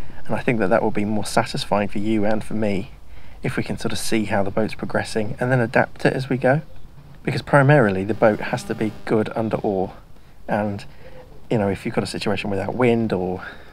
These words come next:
with an electric motor, if the battery runs out, you need to be able to row home, and it needs to be a good,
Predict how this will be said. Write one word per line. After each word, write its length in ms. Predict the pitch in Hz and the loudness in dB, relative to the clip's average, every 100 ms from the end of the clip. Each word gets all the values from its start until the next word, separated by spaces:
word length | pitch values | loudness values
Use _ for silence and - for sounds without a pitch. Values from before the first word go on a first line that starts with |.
| - - - - | -18 -16 -12 -8
with 140 | 110 104 | -6 -2
an 60 | |
electric 340 | 101 - - 117 | -2 -2 -4 -2
motor, 320 | 107 107 - | -2 -2 -6
if 100 | - | -6
the 60 | |
battery 340 | - 113 - 101 | -2 -2 -2 -2
runs 300 | 101 101 104 | -2 -2 0
out, 240 | 101 95 | 0 0
you 60 | 107 | -4
need 260 | 113 113 - | -4 -4 -6
to 80 | |
be 80 | - | -8
able 140 | 98 98 | -6 -4
to 80 | |
row 200 | 92 98 98 | -2 -2 0
home, 280 | 104 101 | -2 -2
and 80 | 101 | -4
it 80 | 98 | -4
needs 160 | 107 - | -6 -6
to 80 | 104 | -6
be 160 | 98 | -4
a 140 | 98 117 | -6 -8
good, 320 | - 110 | 0 0